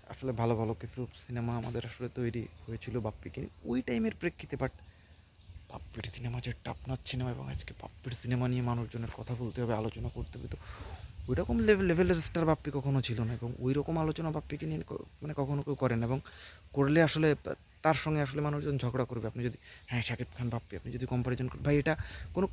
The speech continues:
কম্পারিজনের টপিক্সই তো নয়। এই, মানে এইসব টপিক্স নিয়ে তো আলোচনার টেবিলে বসাই যাবে না কোনোভাবে,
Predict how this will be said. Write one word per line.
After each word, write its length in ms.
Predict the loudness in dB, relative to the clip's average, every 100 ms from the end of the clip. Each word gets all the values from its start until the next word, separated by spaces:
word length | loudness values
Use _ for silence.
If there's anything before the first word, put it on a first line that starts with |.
| 2
কম্পারিজনের 560 | 2 4 2 4 2 4
টপিক্সই 380 | 4 4 2 0
তো 100 | 2
নয়। 140 | 2
এই, 160 | 2 -4 -6 -10 -10 -12 -8 -4
মানে 120 | 2
এইসব 280 | 6 8 6 6
টপিক্স 260 | 4 4 2
নিয়ে 80 | 0
তো 120 | 2
আলোচনার 400 | 4 4 2 0
টেবিলে 220 | -2 0 4
বসাই 320 | 6 6 6
যাবে 200 | 6 2
না 60 | -6 -14 -20 -20 -18 -16 -14 -16 -18 -18 2
কোনোভাবে, 520 | 6 8 8 8